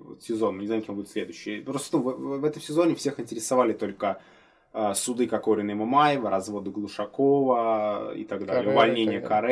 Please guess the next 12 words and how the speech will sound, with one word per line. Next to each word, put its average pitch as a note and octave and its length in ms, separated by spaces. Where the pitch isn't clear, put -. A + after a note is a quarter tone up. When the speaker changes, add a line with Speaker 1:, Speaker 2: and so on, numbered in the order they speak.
Speaker 1:
Карреры, A2 100
Speaker 2:
Мгм. - 80
Speaker 1:
да. F#2+ 240
То - 100
есть A2+ 120
это D#3 160
был C#3+ 260
чемпионат D3 440
не B2+ 220
про - 140
футбол A2+ 360
совершенно. F#2+ 560